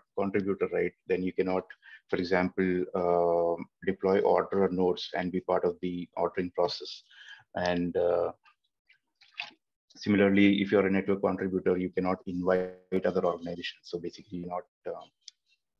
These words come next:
uh, uh, cannot decide who else, who else to, uh, who else gets to be part of the network, and so on and so forth, right? So basically, this is sort of, uh, mirroring the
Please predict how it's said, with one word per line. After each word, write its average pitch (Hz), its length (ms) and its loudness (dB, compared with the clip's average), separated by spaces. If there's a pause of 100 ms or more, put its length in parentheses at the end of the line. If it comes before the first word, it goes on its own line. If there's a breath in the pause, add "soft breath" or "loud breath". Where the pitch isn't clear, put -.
(280)
uh, - 20 -6
uh, 85 460 -6 (600 loud breath)
cannot 90 380 2 (120)
decide 98 460 4
who 98 320 2
else, - 420 2 (160)
who 104 160 4
else 98 240 4
to, 98 340 -2 (140)
uh, 90 220 0 (180)
who 95 160 0
else 95 200 -2
gets - 280 -2
to 101 80 -4
be 95 80 2
part 92 260 0
of 87 80 -6
the 92 60 -2
network, 90 360 -6
and 90 100 -14
so 98 140 -2
on 92 80 -2
and 87 80 -10
so 92 120 -4
forth, - 240 -14 (100)
right? 87 180 -6
So - 120 -10
basically, 107 320 -2
this 110 140 -2
is 113 120 -8
sort 123 200 4
of, 135 100 -4 (840 loud breath)
uh, 98 320 2
mirroring 98 560 2
the 98 420 2